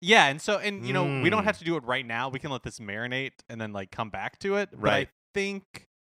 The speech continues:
Speaker 1: it's something worth exploring.
Speaker 2: Well, I mean, this could very well also be a future topic episode of who is the best Sonic character. Because I feel like,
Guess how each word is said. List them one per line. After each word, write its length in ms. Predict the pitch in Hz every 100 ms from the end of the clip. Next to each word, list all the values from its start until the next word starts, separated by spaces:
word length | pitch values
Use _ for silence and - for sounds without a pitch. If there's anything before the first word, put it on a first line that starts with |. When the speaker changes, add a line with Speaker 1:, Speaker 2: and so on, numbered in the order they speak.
| _ _ _ _ _ -
Speaker 1:
it's 140 | -
something 300 | 165 147 135
worth 180 | 113 -
exploring. 640 | - - - - - 117 -
Speaker 2:
Well, 240 | 175 190 -
I 160 | 156 147
mean, 240 | 160 175
this 160 | 160 240
could 180 | - 180
very 220 | 175 170
well 240 | 147 143
also 420 | 139 120 139 143 120
be 360 | 107 123 131
a 180 | 113 104
future 580 | - 117 131 - 117 98
topic 520 | - 147 180 110 -
episode 640 | 104 98 - 110 98 98 110 135
of 480 | 117 107 101 92 _ _ _ _ 127
who 260 | - 165 170
is 300 | 143 123 110
the 160 | 139
best 440 | 127 120 135 - -
Sonic 480 | - 139 160 95 -
character. 560 | 113 87 - 95 90 _ _ _ _ -
Because 300 | 135 151 143
I 120 | 147
feel 260 | - 170 190
like, 240 | 160 -